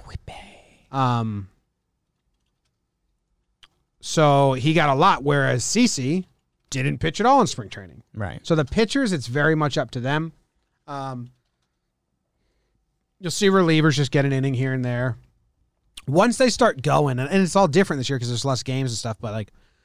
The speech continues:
Speaker 2: once you get to the third week, the starters are having two at-bats. They don't then, then, like, the Trey Ambergis and all these other guys come on in the back end.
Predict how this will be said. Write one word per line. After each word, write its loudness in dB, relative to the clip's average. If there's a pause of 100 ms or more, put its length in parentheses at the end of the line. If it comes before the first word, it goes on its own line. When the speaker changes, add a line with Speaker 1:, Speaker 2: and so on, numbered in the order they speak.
(380)
Speaker 2:
once 0
you 2
get 2
to -4
the -4
third 0
week, 0 (760)
the -8
starters 2 (340)
are -4
having 0
two 4
at-bats. -2 (520)
They 4
don't 2 (260)
then, 2
then, 4
like, 4
the -4
Trey 2
Ambergis 0
and -2
all 0
these -2
other -2
guys -4
come -6
on -2
in -2
the -4
back -4
end. 0